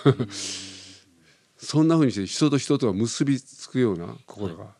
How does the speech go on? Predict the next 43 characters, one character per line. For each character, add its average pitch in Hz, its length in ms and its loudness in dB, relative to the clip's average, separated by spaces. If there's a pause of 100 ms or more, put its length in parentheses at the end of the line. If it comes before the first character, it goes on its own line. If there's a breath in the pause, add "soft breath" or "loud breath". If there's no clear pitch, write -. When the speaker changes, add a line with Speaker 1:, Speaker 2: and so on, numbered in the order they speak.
(500 loud breath)
Speaker 2:
そ - 160 -2
う 143 60 4
い - 20 2
う 156 40 4
ふ - 20 6
う 156 40 6
な 123 80 4
歌 101 240 -2
と 98 120 -8
か 95 120 -12
そ - 160 -6
う 107 40 -4
い - 20 -4
う - 40 -4
の 90 60 -8
を - 40 -14
歌 113 220 -10
っ 117 40 -6
て - 220 -6
れ 117 100 -2
ば、 135 180 0
Speaker 1:
う - 20 -12
ん。 - 40 -12 (420 loud breath)
Speaker 2:
僕 113 120 -6
は 98 60 -8
自 - 160 -6
然 127 120 4
に 131 60 -2
世 120 160 -4
界 104 140 -2
平 101 140 0
和 90 60 0
に 85 80 -8
つ - 140 -12
な 95 80 -6
が 95 80 -10
る 90 60 -12
と - 100 -18
思 - 100 -14
っ - 20 -20
て - 120 -20
る - 80 -20
わ - 60 -20